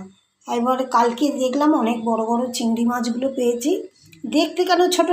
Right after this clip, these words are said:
লাগছে জানি না, উম, চিংড়ি মাছগুলো খুব বড় বড়, বড় বড় ছাড়া আমার চিংড়ি মাছ ভাল লাগে না। ওর মে-, মাথা বাটা খাই তো, বড় চিংড়ির মাথা বাটা খেতে ভালো লাগে।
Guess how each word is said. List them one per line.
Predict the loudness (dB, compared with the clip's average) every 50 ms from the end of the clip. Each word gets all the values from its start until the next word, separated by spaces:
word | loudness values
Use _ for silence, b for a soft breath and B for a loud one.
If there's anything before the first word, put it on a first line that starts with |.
| 4 4
লাগছে | 4 4 4 4 4
জানি | 4 4 4 4 2 2 0
না, | -2 -4 -6 -14 _ _ _ -10
উম, | -8 -4 0 2 2 2 2 2
চিংড়ি | 0 0 2 2 2
মাছগুলো | 2 2 0 0 0 0 2 2 0 0 2
খুব | 2 2 4 4 4
বড় | 4 4 4
বড়, | 4 2 2 2 0 -2 -6 -12 -18 -20 _ _ _ _ _ _ _ _ _ _ _ _ _ _ _ _ _ _ _ _ _ _ _ _ _ _ _ _ _ _ _ _ _ 0
বড় | 2 2 4 4 4
বড় | 4 4 4 2 2
ছাড়া | 2 4 4 6
আমার | 6 4 2 0
চিংড়ি | -2 -2 -2 0 0 0
মাছ | -2 -2 -4 -6
ভাল | -6 -4 -4 -2 -2
লাগে | -4 -4 -4
না। | -4 -6 -4 -4
ওর | -4 -2 -2 -2 0 0 0
মে-, | 0 -2 -2 0 0
মাথা | 0 0 0 0 0 2
বাটা | 2 2 2 2 2 0 0
খাই | 0 0 0 0 0 -2 -2
তো, | -2 -2 -2 -4 -6 -10 _ b b b b b b -4
বড় | -2 0 0 0 -2 -2
চিংড়ির | 0 0 0 0 2 2 2
মাথা | 2 0 0 0 0 0
বাটা | 0 0 0 -2 -2
খেতে | -2 -6 -6 -4 -2
ভালো | -2 0 -2 -2 -2
লাগে। | -2 -2 -4 -4 -6 -8